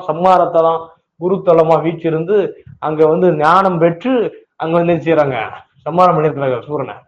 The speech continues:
அப்ப அந்த நி-, நிலையில கோடான கோடி மக்களுக்கு வந்து குருவா வீற்றிருந்து அந்த நிலையில வீற்றிருந்தாலும் கூட ஏக கோடி ரிஷிகளுக்கெல்லாம்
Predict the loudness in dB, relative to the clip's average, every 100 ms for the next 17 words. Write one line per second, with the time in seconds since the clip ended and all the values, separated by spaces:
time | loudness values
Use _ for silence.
0 | _ _ -10 -2 0 2 2 2 2 2
1 | 2 4 4 2 2 2 2 2 0 0
2 | 0 0 0 0 -2 -2 0 4 4 4
3 | 0 -2 -4 0 2 2 -4 _ -8 -2
4 | 2 2 2 2 0 -2 2 2 2 0
5 | 2 4 4 4 4 2 2 0 -2 -2
6 | 0 0 -2 -4 0 2 0